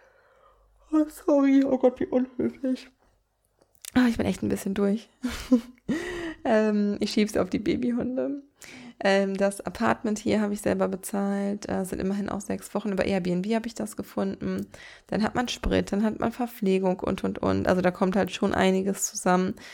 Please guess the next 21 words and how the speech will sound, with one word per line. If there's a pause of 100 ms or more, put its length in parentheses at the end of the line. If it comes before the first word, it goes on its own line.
(420)
Und,
äh,
da
sollte
man
sich
halt
auch
im
Klaren
sein,
dass
da
halt
schon (440)
so
ein
paar
hundert
bis
tausend,